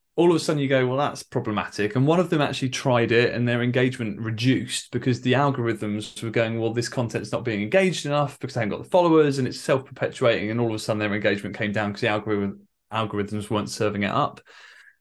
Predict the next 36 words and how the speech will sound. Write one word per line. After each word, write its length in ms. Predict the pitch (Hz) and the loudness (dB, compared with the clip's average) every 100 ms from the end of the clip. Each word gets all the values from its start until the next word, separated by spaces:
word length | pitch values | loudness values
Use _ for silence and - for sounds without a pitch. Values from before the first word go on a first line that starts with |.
| _ _ _ - | _ _ _ -2
And 80 | 170 | 4
I 60 | 180 | 4
think 240 | 185 156 | 4 4
then 200 | 170 175 | 4 4
you 120 | 175 | 2
start 300 | 160 170 151 | 2 2 4
looking 260 | 151 151 147 | 2 0 0
at, 160 | 139 - | -2 0
like, 160 | 135 | -2
okay, 140 | 143 135 | 0 0
there's 180 | 127 | 0
security 540 | - 123 139 139 135 139 | -2 -4 2 2 2 -4
implications 720 | 135 - 135 135 131 131 127 | -4 -2 0 0 -2 -2 -2
of, 160 | 127 - - | -6 -8 -2
of 400 | 127 123 - - | 0 0 -4 -8
TikTok, 680 | - - - 131 127 117 - | -4 -4 2 4 4 2 -2
and 80 | 110 | -4
there's 140 | 110 | 0
lots 260 | 131 - 123 | 0 0 -6
of 120 | 123 | -2
things 240 | 127 123 | 2 4
every 180 | 123 120 | 4 2
day 260 | 123 120 117 | 4 4 4
we 60 | |
hear 160 | 123 120 | 2 0
about 240 | 113 90 | 0 -2
that. 120 | 90 | -4
Is 140 | 85 123 | -4 -2
it, 140 | 82 | -2
is 100 | 117 | -2
it 60 | 113 | -2
that 180 | 113 - | -4 -4
secure? 480 | 123 - 120 120 | -8 0 4 4
And 160 | 117 120 | 4 2
we're 220 | 123 | 2
a, 80 | 117 | 2